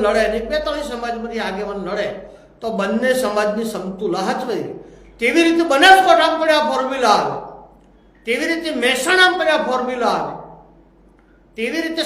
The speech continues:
સાબરકાંઠામાં પણ આ ફોર્મ્યુલા આવે, તેવી રીતે અરવલ્લીમાં પણ આ ફોર્મ્યુલા આવે, તો સો ટકા આખો ક્ષત્રિય સમાજ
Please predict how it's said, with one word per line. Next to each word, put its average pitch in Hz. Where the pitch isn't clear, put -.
સાબરકાંઠામાં 320
પણ 285
આ 226
ફોર્મ્યુલા 233
આવે, -
તેવી 226
રીતે 269
અરવલ્લીમાં 311
પણ 254
આ 202
ફોર્મ્યુલા 214
આવે, 208
તો 214
સો 294
ટકા 233
આખો 220
ક્ષત્રિય 220
સમાજ 202